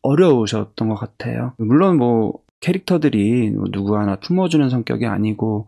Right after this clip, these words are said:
이기적인 우등생 캐릭터들이 모여 있었던 것 같다라고 이제 느끼실 수 있는 거 이해는 되는데,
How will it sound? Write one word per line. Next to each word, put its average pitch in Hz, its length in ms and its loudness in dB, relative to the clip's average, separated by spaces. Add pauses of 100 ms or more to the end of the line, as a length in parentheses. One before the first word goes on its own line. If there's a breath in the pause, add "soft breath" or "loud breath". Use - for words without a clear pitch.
(120)
이기적인 117 480 0
우등생 123 340 0
캐릭터들이 135 560 -2
모여 113 240 0
있었던 139 320 -2
것 135 60 0
같다라고 110 460 -2
이제 104 100 0
느끼실 123 360 -2
수 117 120 -2
있는 107 160 0
거 110 80 0
이해는 139 340 2
되는데, 107 560 0